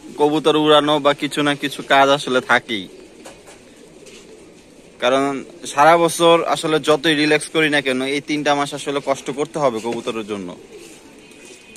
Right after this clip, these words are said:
এই তিনটা মাসই হচ্ছে main। এই যে সকালে ছয়টা বাজে উঠে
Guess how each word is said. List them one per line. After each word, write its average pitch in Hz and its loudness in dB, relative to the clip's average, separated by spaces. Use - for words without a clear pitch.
এই 113 -4
তিনটা 156 0
মাসই 160 0
হচ্ছে 156 -4
main। 113 -4
এই 135 -6
যে 143 -4
সকালে 151 0
ছয়টা 139 4
বাজে 139 2
উঠে 139 -2